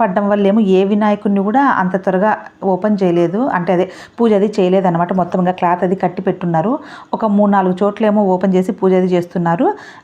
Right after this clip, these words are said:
ఇంకా అవి మాత్రం ముక్కొని వచ్చేసాము. వినాయక చవితి రోజు ఎంతమంది వినాయకులు చూస్తే అంత మంచిది అంటారు కదా.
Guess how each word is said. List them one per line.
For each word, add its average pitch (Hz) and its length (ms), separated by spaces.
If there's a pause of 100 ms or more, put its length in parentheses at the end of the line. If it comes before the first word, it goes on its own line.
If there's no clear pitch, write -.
ఇంకా 202 160
అవి 180 220
మాత్రం 190 320
ముక్కొని 180 300
వచ్చేసాము. 175 580
వినాయక 170 260 (100)
చవితి 185 180
రోజు 175 220
ఎంతమంది 175 760
వినాయకులు 175 400
చూస్తే 170 240
అంత 160 120
మంచిది 160 340
అంటారు 156 280
కదా. 196 140